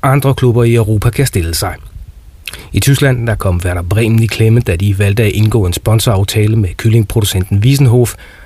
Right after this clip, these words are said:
der ifølge dyrevelfærdsaktivister tager det med velfærd ret løsligt. Mens Atletico Madrid,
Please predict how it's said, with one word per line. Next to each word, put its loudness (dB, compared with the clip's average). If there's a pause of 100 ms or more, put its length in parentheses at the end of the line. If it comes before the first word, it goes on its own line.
(100)
der 0
ifølge 2
dyrevelfærdsaktivister 0 (140)
tager 0
det 0
med 2
velfærd -2
ret -10
løsligt. 0 (840)
Mens -4
Atletico 0
Madrid, 2